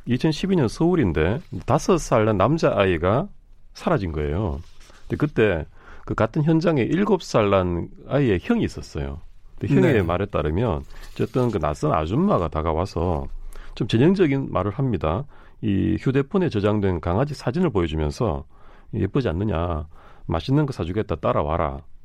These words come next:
Speaker 1: 뭐 장난감 사주겠다. 이 아줌마하고 딱 사흘만 자고 오자."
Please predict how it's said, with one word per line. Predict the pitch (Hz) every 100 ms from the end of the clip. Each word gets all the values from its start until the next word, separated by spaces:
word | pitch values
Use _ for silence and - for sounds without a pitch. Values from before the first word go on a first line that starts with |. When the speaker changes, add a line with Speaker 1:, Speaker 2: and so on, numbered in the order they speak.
| - - -
Speaker 1:
뭐 | - 95
장난감 | 110 147 151 101
사주겠다. | 98 78 92 - 78 69 78 - -
이 | 90
아줌마하고 | 90 139 143 95 87 139 147 - -
딱 | 98
사흘만 | - 185 147 98
자고 | 90 98 95
오자." | 85 80